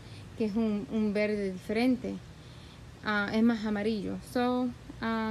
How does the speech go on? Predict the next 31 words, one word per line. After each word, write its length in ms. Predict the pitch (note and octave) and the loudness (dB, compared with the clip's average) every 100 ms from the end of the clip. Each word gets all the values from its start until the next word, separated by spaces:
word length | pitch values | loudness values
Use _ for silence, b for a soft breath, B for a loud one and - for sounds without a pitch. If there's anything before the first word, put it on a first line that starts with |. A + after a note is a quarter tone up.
| A3 | 2
yo 120 | C#4 | 4
pienso 320 | C#4+ C#4+ D4+ | 6 6 4
que 80 | C4+ | 2
a 20 | |
lo 60 | A3 | 2
mejor 280 | G#3+ A3 G#3+ | 2 2 0
son 240 | A3+ G#3+ | 0 0
diferentes 440 | G3+ G#3+ F#3+ F#3+ | 0 -2 -2 -2
porque 160 | F#3+ G3+ | -2 -2
yo 120 | A3 | 0
creo 160 | A#3+ A#3 | 0 2
que 100 | A3+ | 2
hay 100 | G3 | 2
dos 160 | F#3+ | 0
clases 420 | - G3 F#3 F#3+ F3+ | -2 -4 -4 -4 -2
de 120 | F3+ | -2
esta. 280 | F3 - - B B B B B | -4 -8 -8 B B B B B
Bueno, 460 | B3 C#4+ D#4 D#4+ D#4 - | 6 8 8 6 2 0
ah, 300 | A3+ A3+ A3+ | 0 2 4
gracias 380 | B3 B3+ D4 C4 | 4 2 2 0
a 60 | |
todos 380 | A#3+ B3+ C4+ C#4+ | 2 4 4 4
por 160 | C#4 G#3+ | 2 0
mirar 280 | G#3 G#3 G#3+ | 2 2 0
mi 380 | G#3+ A3 A3 G3 | 2 2 2 2
video. 560 | F#3+ A#3+ C4+ C#4+ D4 | 0 0 2 2 2
Por 160 | D4 A#3+ | 0 -4
favor, 500 | G#3 G3 A#3 A#3+ F#3+ | -4 -2 0 0 -2
dale 260 | G#3 G3+ | -2 0
un 160 | G3+ A3+ | 0 0
like 240 | D4+ F4+ | 0 -2